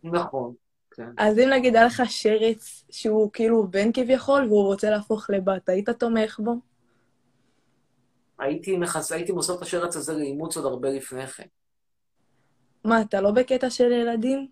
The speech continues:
Speaker 2: עם נפסל?
Speaker 1: לא, ממש לא. נראה לך, למה שאני אביא ילדים? מה אני צריך? שאחרי זה,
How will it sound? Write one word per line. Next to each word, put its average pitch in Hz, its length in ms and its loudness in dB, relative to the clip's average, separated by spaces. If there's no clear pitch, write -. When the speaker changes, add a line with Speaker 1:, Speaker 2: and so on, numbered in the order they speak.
Speaker 2:
עם 240 160 2
נפסל? 247 460 0
Speaker 1:
לא, 113 140 -8
ממש 123 480 -14
לא. 110 80 -20
נראה 131 280 2
לך, 202 160 2
למה 214 160 4
שאני 226 240 2
אביא 208 200 0
ילדים? 185 360 2
מה 156 140 2
אני 175 120 0
צריך? 156 240 -4
שאחרי 156 280 -4
זה, 156 220 -2